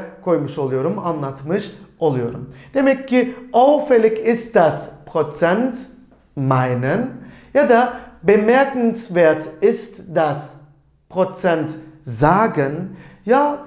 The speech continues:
ya da interessant ist das Prozent sind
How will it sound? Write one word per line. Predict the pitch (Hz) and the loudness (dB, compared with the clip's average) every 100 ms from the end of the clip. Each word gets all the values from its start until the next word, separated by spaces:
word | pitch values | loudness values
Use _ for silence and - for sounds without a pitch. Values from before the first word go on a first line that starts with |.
| 214 | 0
ya | 269 226 | 2 4
da | 185 214 - - - | 2 0 -6 -20 -8
interessant | - 277 - 269 - 254 254 240 | -2 0 0 -6 -2 -2 -2 -8
ist | - 202 - - - - _ _ | 0 2 2 -4 -16 -20 _ _
das | 147 165 180 - - - - _ _ _ _ _ _ - | -2 2 2 -2 -12 -16 -20 _ _ _ _ _ _ -2
Prozent | 220 214 - 214 240 240 - - 170 | -2 -2 0 0 0 -4 -12 -14 -10
sind | 147 175 190 | 0 2 2